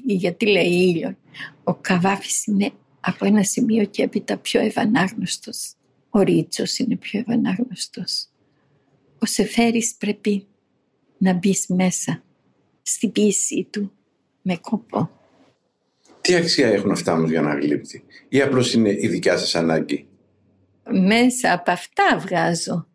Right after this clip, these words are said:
Speaker 1: τη δομή του.
Speaker 2: Δεν αρκούν δηλαδή δύο-τρεις καλές φωτογραφίες;
Speaker 1: Όχι, με τίποτα.
Speaker 2: Και αυτοί που δεν έχουν εικόνα, ο Θεοτοκόπουλος;
Speaker 1: <laughs> Και αυτοί έχουν. Θα ξέρεις ίσως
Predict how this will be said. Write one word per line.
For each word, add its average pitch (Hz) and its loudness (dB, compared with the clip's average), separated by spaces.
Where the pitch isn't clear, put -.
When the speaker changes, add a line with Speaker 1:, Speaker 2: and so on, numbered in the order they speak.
Speaker 1:
τη 208 0
δομή 180 4
του. - -14
Speaker 2:
Δεν 123 4
αρκούν 117 4
δηλαδή 92 4
δύο-τρεις 90 2
καλές 85 2
φωτογραφίες; 80 0
Speaker 1:
Όχι, 185 -4
με 196 4
τίποτα. - -4
Speaker 2:
Και 107 2
αυτοί 151 2
που 135 0
δεν 135 4
έχουν 139 2
εικόνα, 147 2
ο 98 0
Θεοτοκόπουλος; 131 0
Speaker 1:
<laughs> - -2
Και - 0
αυτοί - -2
έχουν. - -2
Θα - -4
ξέρεις 196 0
ίσως - -4